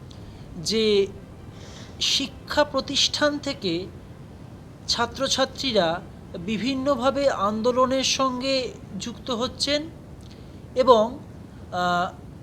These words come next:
তারা এই শিক্ষা ব্যবস্থাটিকে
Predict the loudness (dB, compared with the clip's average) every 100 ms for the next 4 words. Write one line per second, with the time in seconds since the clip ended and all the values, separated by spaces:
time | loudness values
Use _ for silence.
0 | -16 -16 -12 0 6 8 8 6 2 -8
1 | -16 -16 -16 -18 -16 -16 -16 -16 -16 -16
2 | 2 4 4 2 -2 -8 -8 -2 2 2
3 | 0 -8 0 6 8 8 4 2 0 2
4 | 4 2 2 0